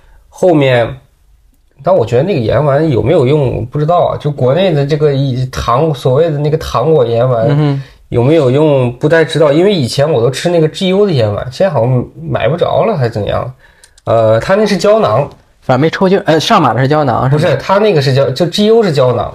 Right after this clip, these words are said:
Speaker 1: 啊，这就买不到了，
Speaker 2: 啊。
Speaker 1: 很久很久以前的。
Speaker 2: 哎，等会儿说到胶囊，我要打个岔。
Speaker 1: 嗯。
Speaker 2: 就是昨天我和那个庄维特
Speaker 1: 嗯。
Speaker 2: 他们吃饭的时候，就是他俩还有个小，小刘说他吃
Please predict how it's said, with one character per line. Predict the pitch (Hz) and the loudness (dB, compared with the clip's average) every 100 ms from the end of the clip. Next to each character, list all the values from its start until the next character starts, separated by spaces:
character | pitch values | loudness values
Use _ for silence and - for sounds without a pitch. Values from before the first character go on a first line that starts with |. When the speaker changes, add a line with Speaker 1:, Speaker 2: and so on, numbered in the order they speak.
| - - | -14 -4
Speaker 1:
啊， | 135 | -4
这 | - 160 | 0 2
就 | 160 156 135 | 4 2 0
买 | 131 117 | -2 0
不 | 107 | 0
到 | 143 165 | 2 2
了， | 113 95 - | 0 -2 -4
Speaker 2:
啊。 | 135 | -2
Speaker 1:
很 | 127 | 0
久 | 151 123 | 0 0
很 | 127 | 0
久 | 135 | 0
以 | 120 | 0
前 | |
的。 | |
Speaker 2:
哎， | 147 | 0
等 | 147 | 0
会 | 117 | 0
儿 | |
说 | 113 196 | 0 0
到 | 156 | 2
胶 | 175 | 0
囊， | 156 135 | 0 2
我 | 139 | 0
要 | |
打 | - - | -2 -8
个 | 123 | -8
岔。 | - 123 113 | -4 -4 -2
Speaker 1:
嗯。 | 135 113 110 | 0 0 0
Speaker 2:
就 | 160 | 0
是 | |
昨 | 147 | 2
天 | 156 170 156 | 0 2 2
我 | 110 | 0
和 | 107 117 | 0 0
那 | 131 135 | 2 0
个 | 120 113 113 | 0 0 0
庄 | 139 147 | 0 0
维 | 165 | 0
特 | 190 147 104 - | 0 -2 -4 -6
Speaker 1:
嗯。 | 143 127 | -2 0
Speaker 2:
他 | |
们 | 143 | 0
吃 | 135 160 | 0 -2
饭 | 180 160 | 0 0
的 | 113 | -2
时 | 117 | -2
候， | 110 113 - - - - | -2 -2 -4 -12 -20 -2
就 | 135 | 2
是 | 123 113 | 2 0
他 | - | -2
俩 | 139 104 | -2 0
还 | 117 117 123 127 - - - | 0 0 0 -2 -6 -20 -12
有 | 131 123 | -2 0
个 | 127 | 0
小， | 139 113 - | 0 -2 -2
小 | - 117 | -2 0
刘 | 110 123 | 2 2
说 | 143 151 143 139 - - - | 0 2 2 0 -6 -20 -20
他 | - 147 151 | -8 -4 -4
吃 | - 160 147 | -2 2 2